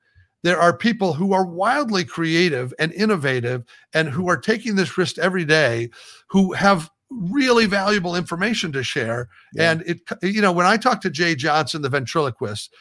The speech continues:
Speaker 1: you think, "Well, what, what is that conversation like for an hour?" Well, we didn't talk about it in terms of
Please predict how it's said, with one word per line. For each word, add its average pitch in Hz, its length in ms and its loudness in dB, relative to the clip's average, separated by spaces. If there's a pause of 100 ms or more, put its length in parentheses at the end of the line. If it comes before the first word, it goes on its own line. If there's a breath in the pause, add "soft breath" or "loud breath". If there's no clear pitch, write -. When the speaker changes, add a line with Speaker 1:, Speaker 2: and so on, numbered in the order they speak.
(200 soft breath)
Speaker 1:
you 175 120 0
think, 190 320 2
"Well, 202 260 0
what, 294 300 -6
what 339 140 -4
is 247 120 -2
that 190 240 0
conversation 165 600 -4
like 156 220 -2
for 131 140 -6
an 123 40 -4
hour?" 107 300 -8 (300 soft breath)
Well, 214 160 4
we 208 100 2
didn't 247 200 -2
talk 240 320 -2 (100)
about 202 240 2
it 196 160 2
in 170 180 -4
terms 214 400 -4
of 151 260 -6